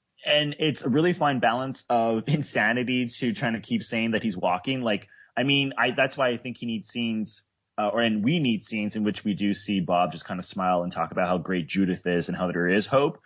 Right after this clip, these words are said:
Uh, 'cause they need to find a char-, a balance for this character, Rick, because regardless of if you like the character and or not, and or the performance by Andrew Lincoln, some people don't, some people do,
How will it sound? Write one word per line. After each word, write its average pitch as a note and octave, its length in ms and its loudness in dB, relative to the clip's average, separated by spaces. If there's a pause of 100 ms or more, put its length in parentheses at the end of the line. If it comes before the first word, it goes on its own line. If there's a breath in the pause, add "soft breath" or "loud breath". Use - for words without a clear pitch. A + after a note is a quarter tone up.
(320 soft breath)
Uh, G#2+ 640 2
'cause B2 280 0
they C#3 300 2
need D#3+ 160 0
to F3 80 -4
find D3 220 -2
a - 20 -8
char-, A#2+ 320 0
a A2 140 2
balance A2+ 340 -4
for G#2+ 80 -14
this G2+ 140 -10
character, G2 340 -4
Rick, F#2+ 240 -2
because G2+ 400 -6
regardless A#2 640 0
of B2+ 180 -2
if A2+ 220 -6
you A2 80 -2
like G#2 240 0
the C3 80 -10
character B2 460 -4
and G#2 240 -2
or F#2 80 -2
not, G2+ 320 2
and F#2+ 160 -2
or F2 60 -2
the F2+ 60 -6
performance G#2 460 -4
by G#2 60 -4
Andrew F#2+ 280 -2
Lincoln, G2 440 0
some G2+ 180 -4
people F#2+ 300 -2
don't, G2 320 0
some F#2+ 100 -4
people F2 200 -2
do, A#2 340 4